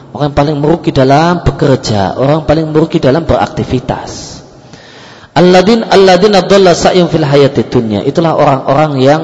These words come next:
melakukan perbuatan yang salah, perbuatan yang dosa, ya, perbuatan yang sesat, ya,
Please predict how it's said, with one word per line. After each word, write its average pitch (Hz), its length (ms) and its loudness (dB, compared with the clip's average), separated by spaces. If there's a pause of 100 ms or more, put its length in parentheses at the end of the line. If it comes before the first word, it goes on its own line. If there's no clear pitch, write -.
melakukan 147 560 -2
perbuatan 151 640 -2
yang 143 240 0
salah, 117 640 -6 (800)
perbuatan 151 480 0
yang 127 240 -2
dosa, 127 720 0 (640)
ya, - 640 -4
perbuatan 151 720 0
yang 135 240 0
sesat, 143 640 -2 (420)
ya, 90 240 -10